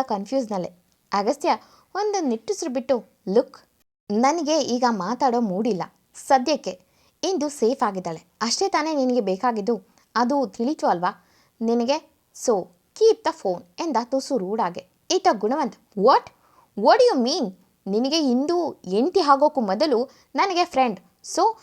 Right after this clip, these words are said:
ನಿನಗಿಂತ ನನಗೆ ರೇಟ್ಸ್ ಜಾಸ್ತಿ. Just mind it" ಎಂದವನು, "ನನಗೂ ನಿನ್ನ ಜೊತೆ ಮಾತಾಡೋ ಮೂಡಿಲ್ಲ. ನಾನು ನನ್ನ ಗೊಂಬೆ" ಎಂದವನು, "I mean ಇಂದು,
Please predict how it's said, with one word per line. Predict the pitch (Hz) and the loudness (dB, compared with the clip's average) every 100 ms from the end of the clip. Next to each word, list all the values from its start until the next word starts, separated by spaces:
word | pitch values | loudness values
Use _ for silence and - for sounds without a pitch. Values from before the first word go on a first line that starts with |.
| - - | -16 -4
ನಿನಗಿಂತ | 220 285 381 381 349 359 | 0 0 0 -2 0 0
ನನಗೆ | 277 254 294 294 | 0 0 2 4
ರೇಟ್ಸ್ | 247 294 - | 4 2 0
ಜಾಸ್ತಿ. | - 208 - - - _ _ _ _ _ | 0 0 0 -14 -14 _ _ _ _ _
Just | 185 277 339 - - | 2 2 2 -6 -8
mind | 196 220 269 254 | 0 4 4 2
it" | 226 - _ _ _ _ 226 | -4 -8 _ _ _ _ -2
ಎಂದವನು, | 226 285 403 262 269 233 190 _ | 2 4 2 2 0 -2 -6 _
"ನನಗೂ | 214 233 269 359 415 | -2 2 2 2 -2
ನಿನ್ನ | 381 285 | -2 -4
ಜೊತೆ | 262 294 | -2 0
ಮಾತಾಡೋ | 269 208 233 269 247 | 0 0 0 0 0
ಮೂಡಿಲ್ಲ. | 190 202 247 175 - _ _ _ _ | 0 0 0 -2 -4 _ _ _ _
ನಾನು | 226 240 277 349 | 0 2 2 0
ನನ್ನ | 320 262 | -2 0
ಗೊಂಬೆ" | 220 220 254 196 _ - | 0 0 0 -4 _ -6
ಎಂದವನು, | 247 240 240 - - | -2 0 -2 -4 -4
"I | 240 | -2
mean | 302 233 _ _ 240 | -2 -4 _ _ -4
ಇಂದು, | 240 240 - | -2 -2 -4